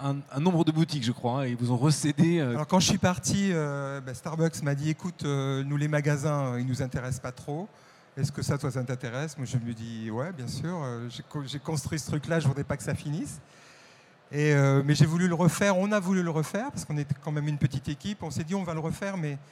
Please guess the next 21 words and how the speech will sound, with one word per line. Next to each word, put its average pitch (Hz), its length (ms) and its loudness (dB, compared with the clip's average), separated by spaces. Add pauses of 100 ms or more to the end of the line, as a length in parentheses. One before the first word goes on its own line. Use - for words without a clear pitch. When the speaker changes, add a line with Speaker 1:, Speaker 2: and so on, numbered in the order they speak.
(560)
Speaker 2:
de 147 80 8
façon 165 320 0
très 202 240 2
humble, 185 400 2
euh, 135 480 -4
on, 143 340 -10
on, 139 40 -12
ça - 100 -4
fait - 100 -8
trois 180 300 2
ans 196 100 -2
qu'on 180 140 -2
l'a 156 140 2
pas 151 160 -2
fait, 185 480 -8
euh, 139 180 -4 (320)
le 156 100 -2
marché 175 300 2
a 175 80 -6
peut-être 156 240 -12
changé, 160 540 -2